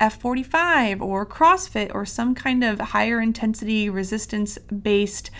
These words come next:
group training program, the information we talk about today and the nutrition tips discussed in this episode and the previous episode about pre-workout nutrition will help you not burn out as quickly, recover faster, and really optimize those results that you are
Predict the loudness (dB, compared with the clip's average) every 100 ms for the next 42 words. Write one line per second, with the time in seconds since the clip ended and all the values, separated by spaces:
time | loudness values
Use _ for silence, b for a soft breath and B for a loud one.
0 | B B -8 0 0 0 0 2 2 -2
1 | -12 -4 -4 0 0 0 -2 B B B
2 | B B B -12 0 2 2 2 2 2
3 | 2 -2 0 -2 2 0 0 0 2 4
4 | 2 2 0 -2 -4 -2 -2 -2 -4 -4
5 | -6 -8 -8 -4 -2 -2 -2 -2 0 0
6 | -2 -2 -4 -2 -2 -2 -2 -2 -2 -4
7 | -6 -2 0 2 0 -2 -6 -8 -4 -4
8 | -4 -4 -4 -6 -4 -2 0 0 -2 -4
9 | -6 -6 -8 -6 -4 -4 -8 B B B
10 | -4 -4 -2 -2 -2 -4 -2 0 0 0
11 | -2 -2 -2 2 2 0 -4 -6 -6 -4
12 | -4 -4 B B B -6 0 2 2 0
13 | 2 2 2 -2 -4 -2 -2 -2 -4 -4
14 | -4 -4 -2 0 2 0 -2 -4 -4 -2
15 | -2 -2 -4 -6 -2 -4 -2 -2 -2 -4